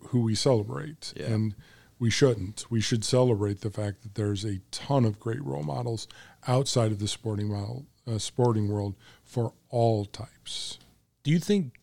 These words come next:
Speaker 3: coaches could be better? Like,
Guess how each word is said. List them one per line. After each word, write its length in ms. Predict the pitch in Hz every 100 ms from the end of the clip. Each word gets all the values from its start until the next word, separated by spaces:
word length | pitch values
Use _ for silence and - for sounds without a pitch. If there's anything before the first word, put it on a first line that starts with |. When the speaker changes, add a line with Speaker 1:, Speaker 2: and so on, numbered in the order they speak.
| _ _ _ _ _ _
Speaker 3:
coaches 560 | - 135 135 - 175 160
could 140 | -
be 420 | 139 143 143 135 113 _ _ _ _ _ _ _ _
better? 420 | - 117 143 180 175 - - _ _ _ _ _ _ _
Like, 440 | 135 123 117 -